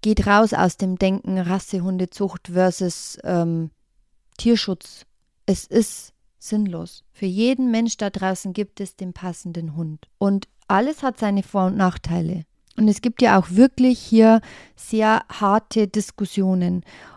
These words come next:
ähm, und fast schon Anfeindungen oder auch, ähm, Handgreiflichkeiten, weil, äh, Tierschützer oder Rassehundezüchter hier so beharrlich auf ihren Standpunkten stehen.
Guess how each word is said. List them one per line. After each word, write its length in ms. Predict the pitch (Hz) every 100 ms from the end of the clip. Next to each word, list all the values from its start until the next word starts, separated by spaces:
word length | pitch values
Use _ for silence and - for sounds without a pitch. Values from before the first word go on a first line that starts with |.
| _
ähm, 220 | 208 202
und 220 | - 214 202
fast 400 | 220 208 - -
schon 180 | 214
Anfeindungen 1000 | - 208 226 - 196 185 185 180 175 175
oder 460 | - 202 202 - 196
auch, 240 | 196 - -
ähm, 320 | 196 190 190
Handgreiflichkeiten, 1400 | 170 214 254 247 190 185 - 196 - 175 180 - 190 175
weil, 420 | 180 180 196 226 220 - - _ _ -
äh, 460 | 196 190 190 196 - _ _ -
Tierschützer 880 | 247 247 - 214 - 220 208 208 -
oder 520 | 190 185 180 180 - _ -
Rassehundezüchter 1040 | 196 208 - 196 208 196 - 208 - -
hier 340 | 180 - 226 226
so 320 | - 233 240
beharrlich 560 | - 190 190 202 202 208
auf 120 | 220
ihren 300 | 208 190 180
Standpunkten 640 | - 180 180 - 180 -
stehen. 460 | - - 175 170